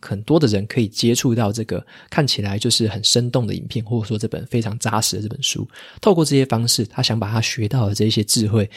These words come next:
跟价值传达给世界上所有的人。最后非常的推荐这本我觉得是充满了智慧还有温暖的这个作品给你。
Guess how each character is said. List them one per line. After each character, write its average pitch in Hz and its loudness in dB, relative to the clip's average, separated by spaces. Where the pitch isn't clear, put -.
跟 107 -6
价 104 2
值 - -4
传 110 -6
达 110 -2
给 104 -4
世 - 2
界 107 2
上 107 -2
所 104 -2
有 101 -2
的 92 -6
人。 101 -6
最 123 2
后 123 4
非 139 4
常 117 0
的 107 0
推 131 2
荐 127 4
这 120 0
本 95 -2
我 110 -6
觉 113 -2
得 110 0
是 123 -2
充 123 0
满 117 2
了 104 0
智 123 2
慧 117 4
还 107 0
有 104 2
温 123 2
暖 131 4
的 101 -4
这 113 -4
个 107 -2
作 110 -4
品 - -4
给 101 -6
你。 107 -4